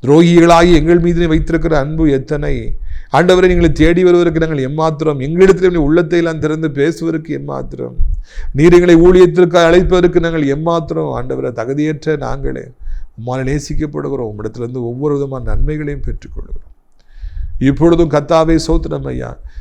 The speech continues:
எவ்வளவு செல்வச் செழிப்பாய் இருந்தால் அது நிரந்தரம் அல்ல, ஒரு நிமிடத்தில் அவைகள் முடிவுக்கு வரும் என்று எச்சரித்திருக்கிறீங்க, அதற்காக நன்றி அப்பா.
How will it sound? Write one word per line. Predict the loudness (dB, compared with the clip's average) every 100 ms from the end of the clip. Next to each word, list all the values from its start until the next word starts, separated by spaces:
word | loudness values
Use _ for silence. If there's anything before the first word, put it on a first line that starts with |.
| -8 -2
எவ்வளவு | 2 4 4
செல்வச் | 2 0 0 2
செழிப்பாய் | 2 2 2 2
இருந்தால் | 2 0 0
அது | -2 -4
நிரந்தரம் | -2 -2 0 -2 -2
அல்ல, | -8 -6 -8 -8 -10 -10 -10 -10 2
ஒரு | 4
நிமிடத்தில் | 4 4 4 4 2
அவைகள் | 4 2 2
முடிவுக்கு | 0 0 0 0
வரும் | 2 2 0
என்று | 0
எச்சரித்திருக்கிறீங்க, | -2 0 0 0 -4 -10 -8 -8
அதற்காக | -6 -6 -6 -8 -8 -8
நன்றி | -10 -12 -14
அப்பா. | -14 -12